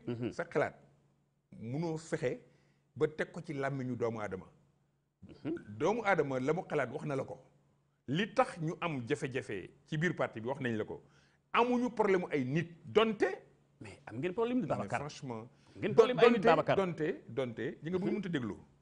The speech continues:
Speaker 1: Maa ngi lay déglu bu
Speaker 2: Non,
Speaker 1: baax.
Speaker 2: bu ñu mënta déglu.
Speaker 1: Mhm.
Speaker 2: Sa émission day yàqu.
Speaker 1: Du yàqu de.
Speaker 2: Kon da ngay
Speaker 1: Dañuy
Speaker 2: déglu.
Speaker 1: waxtaan.
Speaker 2: Waaw, kon da ngay déglu tuuti.
Speaker 1: Maa ngi lay déglu.
Speaker 2: Waxtaan mooy nga waxtaan.
Speaker 1: Mhm.
Speaker 2: Dégluwante. Est-ce que mën nga maa déglu?
Speaker 1: Maa ngi lay déglu bu baax.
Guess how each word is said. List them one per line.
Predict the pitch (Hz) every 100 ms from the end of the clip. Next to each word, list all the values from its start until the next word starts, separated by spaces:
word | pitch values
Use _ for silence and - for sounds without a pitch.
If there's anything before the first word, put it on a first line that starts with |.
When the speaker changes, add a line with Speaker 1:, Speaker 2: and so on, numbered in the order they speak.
| _
Speaker 1:
Maa | 127
ngi | 220
lay | 240
déglu | 247
bu | 123
Speaker 2:
Non, | 120
Speaker 1:
baax. | 147
Speaker 2:
bu |
ñu | 180
mënta | 180
déglu. | 147 113 98 - -
Speaker 1:
Mhm. | 117 370
Speaker 2:
Sa | - 135
émission | 120 113
day | 110
yàqu. | 107 - - - -
Speaker 1:
Du | 107
yàqu | 147 - 180
de. | 143 -
Speaker 2:
Kon | 120
da | 135
ngay | 139 123
Speaker 1:
Dañuy | 156
Speaker 2:
déglu. | 151
Speaker 1:
waxtaan. | 180 - 151 127
Speaker 2:
Waaw, | 143
kon | 196
da | 190
ngay | 180
déglu | 135 110
tuuti. | 104
Speaker 1:
Maa | 139
ngi | 233
lay | 175
déglu. | 117 82 69
Speaker 2:
Waxtaan | 160 - 214 190
mooy | 185
nga | 175
waxtaan. | 156 139 - - 127 101 - _ _
Speaker 1:
Mhm. | 87 - 165 339 - -
Speaker 2:
Dégluwante. | 113 127 113 107 98 90 - _ _ _ _ _ _ _
Est-ce | 127
que | 147
mën | 143
nga | 123
maa | 113
déglu? | 107 -
Speaker 1:
Maa | 98 120
ngi |
lay | 131 120
déglu | 113 104
bu | 90
baax. | 90